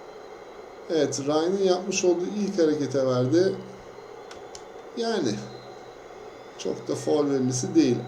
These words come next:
Amir kullanacak. Kesti ortayı. Dituro altıncı gol için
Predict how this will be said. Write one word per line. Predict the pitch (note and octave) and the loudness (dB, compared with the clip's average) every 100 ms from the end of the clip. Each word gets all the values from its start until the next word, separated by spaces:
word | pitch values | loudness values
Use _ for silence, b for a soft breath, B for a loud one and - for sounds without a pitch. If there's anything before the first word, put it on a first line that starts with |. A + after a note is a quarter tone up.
| F3 | -2
Amir | G3 F3+ E3+ | 4 4 4
kullanacak. | E3+ D#3+ D3+ C#3+ D3+ C#3 - - - - - - - | 4 4 4 4 4 4 -2 -12 -16 -16 -18 -18 -2
Kesti | - B3+ - A#3 | 2 2 4 8
ortayı. | G#3 G3 F#3+ F3 F3 F#3+ - - - - - - - - - - - - - - - - | 8 10 12 12 12 8 4 -4 -14 -14 -14 -14 -12 -12 -10 -10 -8 -8 -8 -8 -8 -6
Dituro | C#3+ - A#3 G3+ E3 E3+ F3 F3 - - - - - C#3 | -6 -2 6 10 10 10 8 4 -8 -12 -12 -12 -6 4
altıncı | C#3+ C#3 F#3 G3+ | 4 6 4 6
gol | F#3+ E3 | 8 8
için | - E3+ F3 | 8 4 4